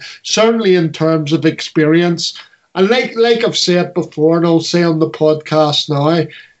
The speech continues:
you know, if he went, if he went to Chelsea, they've got a sporting director.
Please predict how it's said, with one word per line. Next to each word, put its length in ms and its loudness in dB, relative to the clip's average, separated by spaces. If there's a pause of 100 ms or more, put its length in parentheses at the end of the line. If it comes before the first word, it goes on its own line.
(140)
you 80 0
know, 160 4
if 120 -2
he 100 4
went, 320 0
if 320 -2
he 100 0
went 300 -2
to 80 -6
Chelsea, 720 0
they've 320 0
got 140 0
a 60 2
sporting 500 0
director. 680 0